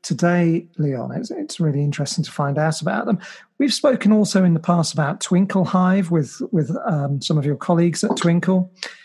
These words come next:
and how it's supporting businesses here in Sheffield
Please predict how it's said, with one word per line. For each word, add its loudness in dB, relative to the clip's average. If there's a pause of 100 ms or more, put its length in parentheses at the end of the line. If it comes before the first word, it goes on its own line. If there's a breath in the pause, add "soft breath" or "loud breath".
(240 loud breath)
and 0 (140)
how -2
it's -4 (140)
supporting -2 (580)
businesses 4
here 0
in -2
Sheffield 0